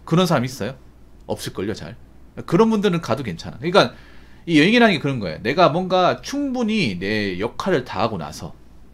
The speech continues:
사람마다 역할이 있잖아요. 내가 어떤 직장인인데 그 일을 다 끝내고 나서, 아니면 뭐 내가 뭐 어떤 시험인데 시험이 붙고 나서, 뭐 공무원 시험 붙고 나서 시간 남거든요.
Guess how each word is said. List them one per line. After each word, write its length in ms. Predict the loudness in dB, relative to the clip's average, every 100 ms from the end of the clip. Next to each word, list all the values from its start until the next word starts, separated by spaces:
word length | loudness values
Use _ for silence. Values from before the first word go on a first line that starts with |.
| -20 -20 -20 -20 -20
사람마다 400 | -8 0 4 4
역할이 280 | 2 -2 -8
있잖아요. 300 | -8 -12 -14 -18 -20 -20 -16
내가 220 | -10 -4 -4
어떤 240 | -4 -10
직장인인데 560 | -12 -2 0 2 -2 -4
그 120 | -4
일을 180 | -4 -6
다 200 | -10 -8
끝내고 320 | -2 -2 -2
나서, 340 | -6 -10 -14 -18 -20 -20 -20 -20 -20 -20 -20 -20 -20 -20 -20 -20 -10
아니면 360 | -4 0 0
뭐 160 | 2 2
내가 260 | 2 2 0
뭐 380 | 0 -2 -6 -10 -20 -20 -20 -20 -20 -20 -20 -20 -20 -20 -20 -18
어떤 220 | -8 -4
시험인데 460 | 2 8 8 6 0
시험이 260 | 2 4 2
붙고 260 | -2 -2
나서, 380 | -2 -2 -6 -12 -16 -20 -20
뭐 120 | -18 -6
공무원 280 | -2 0
시험 120 | -2 -6
붙고 180 | -6
나서 160 | -6 -6
시간 220 | -6 -4
남거든요. 460 | -4 -6 -8 -8